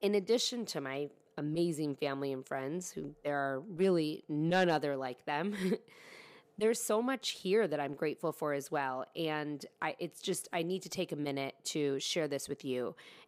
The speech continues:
as it ties into today's episode and what we're gonna talk about. First and foremost, I am thankful for each and every one of you.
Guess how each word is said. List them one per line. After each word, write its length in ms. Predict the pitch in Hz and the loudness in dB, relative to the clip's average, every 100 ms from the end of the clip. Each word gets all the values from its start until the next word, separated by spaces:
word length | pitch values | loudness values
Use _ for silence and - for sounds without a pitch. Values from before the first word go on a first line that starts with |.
| - | -4
as 140 | 156 | -4
it 80 | - | -4
ties 340 | - 180 160 147 | -2 0 0 -2
into 240 | 139 - | -6 -8
today's 420 | 139 160 147 143 - | -10 -4 -2 -4 -4
episode 540 | - - - 180 165 | -6 -4 2 4 4
and 160 | 147 139 | 2 -2
what 100 | - | -6
we're 80 | 156 | -6
gonna 220 | 139 127 | -6 -8
talk 260 | - 135 - | -4 -6 -4
about. 320 | 135 113 - - - - - _ _ _ - | -4 -4 -4 -18 -20 -20 -20 _ _ _ -10
First 380 | - 220 214 196 | 2 2 4 -2
and 100 | 165 | 0
foremost, 680 | 165 147 143 139 - - - _ - | 0 2 0 -2 -4 -12 -16 _ -2
I 160 | 165 | 0
am 320 | 165 160 156 - _ _ | 2 0 -2 -8 _ _
thankful 300 | 214 214 196 | -2 0 -2
for 120 | 190 | -2
each 240 | - 160 - | -4 -4 -2
and 100 | 151 | -2
every 200 | 139 139 | -2 -2
one 160 | 135 | -2
of 100 | 127 | -6
you. 280 | 135 131 - | -6 -6 -8